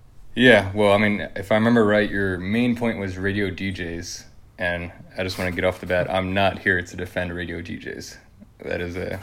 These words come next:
<laughs> n-, not the case I'll be building. Um, my main point is that playing the radio, especially when other people are in the car, is not a bad move. Uh,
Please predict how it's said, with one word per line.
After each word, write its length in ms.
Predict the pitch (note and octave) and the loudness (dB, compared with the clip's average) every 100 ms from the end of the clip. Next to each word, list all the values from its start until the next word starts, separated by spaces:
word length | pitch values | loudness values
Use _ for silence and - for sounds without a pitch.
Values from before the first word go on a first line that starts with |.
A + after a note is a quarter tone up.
| D#3+ | 8
<laughs> 160 | G#3 | 10
n-, 600 | G3 - F3+ D3+ E3+ C#3 | 10 10 8 6 -2 -6
not 340 | - G#2+ A#2 A2+ | 0 4 6 4
the 80 | G2+ | 2
case 360 | - G#2 G2+ | 4 2 4
I'll 100 | G2 | 2
be 100 | F#2 | 2
building. 480 | F2 F#2 F2+ F2 F#2 - - - - - - - - - | 0 -2 -2 -4 -8 -12 -20 -20 -20 -20 -20 -20 -14 2
Um, 640 | G2 G2 F#2+ F#2 F#2 F#2+ - - - | 6 6 6 2 -2 -6 -14 -20 2
my 180 | A#2 D3 | 6 8
main 340 | C#3+ B2+ A#2 | 8 8 6
point 460 | A#2 A2 G#2 G#2 - - - | 4 2 4 0 -6 -14 -2
is 520 | G2 F#2+ F#2 F#2 - | 2 2 0 -6 -10
that 400 | - F#2+ F2+ - - _ | -2 2 2 0 -10 _
playing 260 | - A#2 A#2+ | -2 2 4
the 80 | G#2+ | 4
radio, 480 | G2+ G2 G2 F#2+ F#2+ | 4 6 4 4 0
especially 380 | - A2+ - | -2 -2 0
when 100 | G2+ | 0
other 140 | F#2 F#2+ | 0 -2
people 200 | F#2+ F#2+ | -2 -2
are 40 | |
in 60 | F2 | -2
the 120 | F2 | -4
car, 260 | F2+ F2 E2+ | -2 -2 -2
is 180 | F#2+ F#2 | -4 -2
not 180 | F2+ | -2
a 40 | F2 | -2
bad 280 | E2+ F2 F2 | -2 -4 -6
move. 320 | - - - - _ _ - - | -10 -14 -16 -20 _ _ -20 -14
Uh, 220 | - - | -10 -8